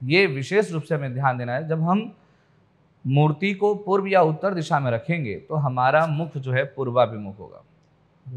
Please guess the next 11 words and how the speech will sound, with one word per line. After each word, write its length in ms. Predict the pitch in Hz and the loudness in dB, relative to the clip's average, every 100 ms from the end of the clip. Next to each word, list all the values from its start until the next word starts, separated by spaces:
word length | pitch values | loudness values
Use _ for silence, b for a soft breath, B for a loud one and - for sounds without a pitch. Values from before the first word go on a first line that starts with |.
| - | -4
पूर्व 220 | 151 151 160 | -2 -2 -2
के 140 | 170 | 0
रु-, 360 | 160 - - 139 | -2 -4 -10 -2
दीवार 260 | 156 160 | 6 6
पर 120 | 160 | 6
रखेंगे 460 | 160 180 175 165 165 | 0 0 -2 -4 -8
तो 120 | - | -6
भगवान 360 | 165 160 170 170 | -4 -2 -2 0
पश्चिमाभिमुख 600 | 156 156 175 180 180 165 | -2 -2 -4 -2 -4 -4
हो 80 | 175 | -2
जाएंगे 360 | 175 175 165 | 0 0 -6